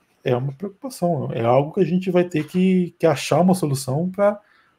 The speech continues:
pra vencer essa barreira de sucessão, né? Senão não, não vai ter o que fazer.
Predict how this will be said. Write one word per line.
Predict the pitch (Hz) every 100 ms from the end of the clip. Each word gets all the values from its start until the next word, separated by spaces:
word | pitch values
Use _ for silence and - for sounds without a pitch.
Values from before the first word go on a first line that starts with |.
| _
pra | - 170
vencer | 170 139 147
essa | 156
barreira | 147 156 160 165
de |
sucessão, | 175 170 196 190 156 127
né? | 113 -
Senão | - 120 123
não, | 143
não | 151 165
vai | 160
ter | 160 -
o | 170
que |
fazer. | 170 131